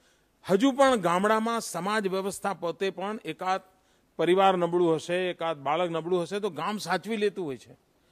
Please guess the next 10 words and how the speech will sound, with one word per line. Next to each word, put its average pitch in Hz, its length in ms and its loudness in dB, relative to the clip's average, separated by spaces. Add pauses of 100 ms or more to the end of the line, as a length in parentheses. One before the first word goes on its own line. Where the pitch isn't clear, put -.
(360)
શહેરમાં 233 680 6
તો 247 160 2 (840)
બધું 196 320 0
અનનોન 233 400 4
છે, 170 180 -8
કોઈ 202 280 -2
કોઈને 214 220 -2
ઓળખતું 202 380 -2
જ 165 80 -14
નથી. - 320 -16